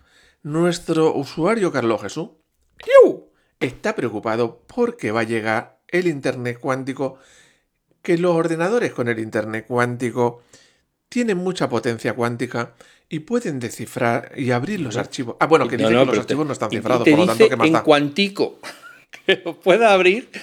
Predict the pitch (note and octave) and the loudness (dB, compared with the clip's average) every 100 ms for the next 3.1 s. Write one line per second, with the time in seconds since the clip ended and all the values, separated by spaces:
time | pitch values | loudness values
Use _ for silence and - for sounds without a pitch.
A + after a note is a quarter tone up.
0 | - - - - - D#3+ C3+ C3+ D3 C#3+ | -18 -20 -20 -10 2 4 6 4 6 6
1 | C#3 D#3 D#3+ A#3 F#3 D#3+ D3 C#3 G2+ C3+ | 6 4 4 6 6 4 4 4 4 2
2 | C3+ D3 C#3 D3+ B2+ C#3+ D#3 D#3 C#3 E3 | 2 4 2 2 0 4 6 6 4 0